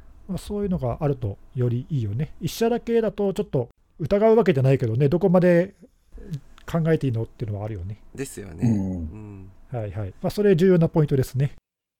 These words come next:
Speaker 3: そうですね。
Speaker 1: はい。
Speaker 3: うん。
Speaker 1: まあ、そんなのがありましたと。
Speaker 3: ありましたと。
Speaker 1: はい。
Speaker 3: はいはいはい。
Speaker 1: まあ、ちょっとね、変わった。で、まあ、あの、その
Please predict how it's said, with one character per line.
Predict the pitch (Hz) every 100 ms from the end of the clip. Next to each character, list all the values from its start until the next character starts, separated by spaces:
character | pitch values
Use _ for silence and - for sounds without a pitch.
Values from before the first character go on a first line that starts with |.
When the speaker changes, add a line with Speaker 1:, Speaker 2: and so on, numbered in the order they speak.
| _ _
Speaker 3:
そ | 165 120
う | 78
で |
す | 90
ね。 | 98 113 123 127
Speaker 1:
は | 120 107
い。 | 95 - _ _ _ - _ _ -
Speaker 3:
う |
ん。 | 120 127 - - - _ _ _ _ -
Speaker 1:
ま | 208
あ、 | 165
そ | 175
ん |
な | 170
の | 165
が | 120 113 -
あ | 127
り | 131
ま | 127
し |
た | 123
と。 | - 107 - - - -
Speaker 3:
あ | 110
り |
ま | 110 -
し | -
た | 80
と。 | -
Speaker 1:
は | 135 131
い。 |
Speaker 3:
は | 113 92
い |
は | 80
い |
は | 78
い。 |
Speaker 1:
ま | 196
あ、 |
ち | 254
ょ |
っ |
と | 175
ね、 | 120
変 | 160
わ | 151
っ | 151
た。 | 160 143 - - -
で、 | - 190 190 -
ま | 220
あ、 |
あ |
の、 | 208 208 220
そ | - - - 233
の | 247 240